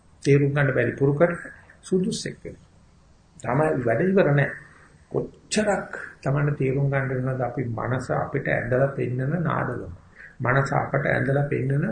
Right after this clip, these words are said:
මායාව. මොන්න තරම් මායාවක්ද කියන එක තේරුම් ගන්න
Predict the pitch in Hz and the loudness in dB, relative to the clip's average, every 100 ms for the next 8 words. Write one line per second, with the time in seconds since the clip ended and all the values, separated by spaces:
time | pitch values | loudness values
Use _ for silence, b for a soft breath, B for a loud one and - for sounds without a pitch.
0 | 226 127 127 151 165 - 90 87 - - | -6 -4 0 4 4 4 -2 -6 -10 -16
1 | - _ _ _ _ _ - 139 185 214 | -20 _ _ _ _ _ -2 2 2 2
2 | - 139 180 185 156 143 160 170 165 151 | 0 0 0 2 2 4 4 4 2 0
3 | 160 165 135 131 - - - - - 143 | -4 -2 -2 -2 -2 -4 -6 -16 -2 2
4 | 165 180 165 160 147 143 135 | 4 4 2 2 0 0 -2